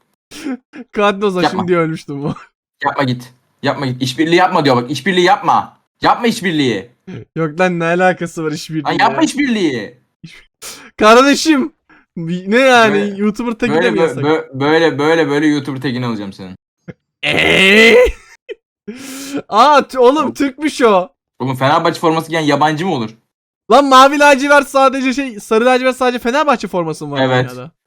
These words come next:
Speaker 1: Mantıklı.
Speaker 2: Evet.
Speaker 1: <laughs> Selam olsun ona.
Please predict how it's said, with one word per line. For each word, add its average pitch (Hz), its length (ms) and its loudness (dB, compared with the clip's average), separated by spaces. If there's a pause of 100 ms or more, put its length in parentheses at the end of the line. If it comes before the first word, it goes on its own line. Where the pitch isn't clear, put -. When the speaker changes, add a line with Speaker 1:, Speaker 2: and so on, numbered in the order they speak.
(140)
Speaker 1:
Mantıklı. - 500 -4 (220)
Speaker 2:
Evet. 104 200 -10 (680)
Speaker 1:
<laughs> 311 120 -4 (960)
Selam 180 420 -4
olsun 165 280 -8
ona. 143 240 -14